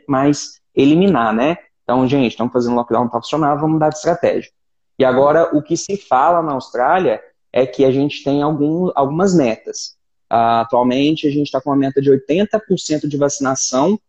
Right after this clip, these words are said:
como requisito para poder facilitar as restrições. Ah, em outras palavras, assim que oitenta por cento da população tiver com as duas doses tomadas, aí sim o país vai voltar a reabrir, fala-se em reabertura de fronteira,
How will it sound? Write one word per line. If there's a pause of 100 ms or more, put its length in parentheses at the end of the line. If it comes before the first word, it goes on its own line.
(200)
como
requisito
para
poder
facilitar
as
restrições. (360)
Ah,
em
outras
palavras,
assim
que
oitenta
por
cento
da
população
tiver
com
as
duas
doses
tomadas, (300)
aí
sim
o
país
vai
voltar
a
reabrir,
fala-se
em
reabertura
de
fronteira,